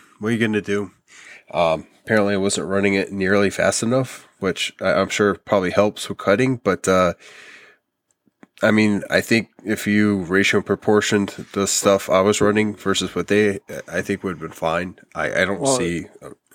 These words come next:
Speaker 1: issue with
Speaker 2: even
Speaker 1: it.
Speaker 2: your, I just looked back at your conversation. I mean, you're doing thirty inches, uh, a minute and, uh, at point oh two eight depth per pass.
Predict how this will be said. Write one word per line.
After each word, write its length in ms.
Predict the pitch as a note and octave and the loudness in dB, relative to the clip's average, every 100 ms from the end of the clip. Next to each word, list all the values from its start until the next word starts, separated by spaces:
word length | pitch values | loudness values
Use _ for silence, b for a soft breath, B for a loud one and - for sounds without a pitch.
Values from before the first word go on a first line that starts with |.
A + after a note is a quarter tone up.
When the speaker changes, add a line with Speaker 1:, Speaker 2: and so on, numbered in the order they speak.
| _ | _
Speaker 1:
issue 360 | B2 G#2+ - F2+ | -4 -4 -2 0
with 80 | E3 | 2
Speaker 2:
even 180 | G3 | 2
Speaker 1:
it. 60 | D#3+ | 4
Speaker 2:
your, 360 | C3 A2+ A2 - _ - - | 4 4 0 -6 _ -16 0
I 140 | D3 | 2
just 260 | E3 E3+ D#3+ | 4 0 2
looked 220 | E3 - | -2 2
back 240 | C#3+ D3 C#3+ | 2 4 2
at 80 | |
your 140 | A#2+ G#2+ | 0 0
conversation. 760 | C#3+ A#2+ G2+ - D3+ C3 G#2 | 2 2 -2 -2 0 0 -4
I 100 | F#2+ | -8
mean, 280 | G2+ G#2 G2 _ _ _ - | -10 -12 -14 _ _ _ -4
you're 120 | D3+ | 0
doing 400 | D3+ D3 C3+ A#2+ | 2 2 0 -4
thirty 400 | - D#3 D#3 D3 | 2 4 4 0
inches, 520 | C#3 C3 G#2+ - - _ _ - | -2 -4 -6 -6 -12 _ _ 0
uh, 360 | G#2 G2+ G2 - | 4 4 4 0
a 140 | A2 | -6
minute 500 | G#2+ C#3 C#3 G2 - _ - | -2 -2 0 -2 -6 _ -8
and, 720 | G#2+ G#2+ G#2 G2+ G2+ G#2 G2 - _ - | -4 -2 -2 -2 -6 -12 -20 -20 _ -6
uh, 280 | A2 F#2+ F#2 | -2 -2 -2
at 220 | A#2 G#2 _ | -4 -4 _
point 320 | - D3 D3 | -4 -4 0
oh 200 | C#3+ C3+ | 2 2
two 440 | - - D#3+ C3+ - | 0 -2 2 2 2
eight 400 | C3 A#2 - - | 0 0 -4 -2
depth 400 | A#2+ B2 - - _ - | 2 2 -2 -20 _ -6
per 140 | A#2 | -6
pass. 560 | - C3+ B2+ E2 - | -2 0 0 0 -8